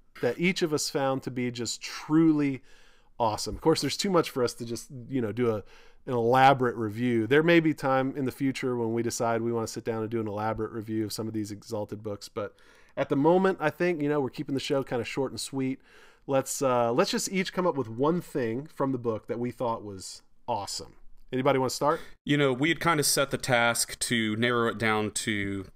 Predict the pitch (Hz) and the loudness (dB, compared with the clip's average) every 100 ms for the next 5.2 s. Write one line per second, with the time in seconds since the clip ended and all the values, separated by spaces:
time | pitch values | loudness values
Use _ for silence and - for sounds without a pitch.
0 | - 120 113 - 98 107 104 104 104 110 | -4 -2 -2 -4 -6 -2 -2 -2 0 0
1 | 107 113 98 98 101 98 - - - 110 | 0 -2 0 0 0 -2 -8 -2 0 2
2 | 101 196 98 95 104 98 95 95 98 95 | 2 2 0 -2 -4 -2 -2 -2 -2 -4
3 | 92 98 95 95 - - - _ 117 110 | -4 -6 -4 -6 -12 -18 -20 _ 0 0
4 | 107 101 101 104 98 - 95 95 - - | 0 -4 0 0 0 -2 -2 -2 -2 -2
5 | - | -2